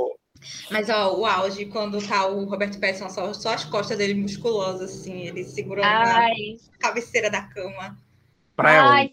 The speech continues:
Speaker 2: sim.
Speaker 3: Prel.
Speaker 1: Tudo bom?
Speaker 3: Aqui, só foi a Bella tendo a vista arrancada ali no mesmo momento.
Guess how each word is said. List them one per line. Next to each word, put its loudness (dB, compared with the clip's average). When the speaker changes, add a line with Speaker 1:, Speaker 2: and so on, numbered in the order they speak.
Speaker 2:
sim. -2
Speaker 3:
Prel. 8
Speaker 1:
Tudo 4
bom? 6
Speaker 3:
Aqui, -4
só 4
foi 6
a 10
Bella 8
tendo 2
a 4
vista -2
arrancada -2
ali 2
no -2
mesmo 0
momento. -2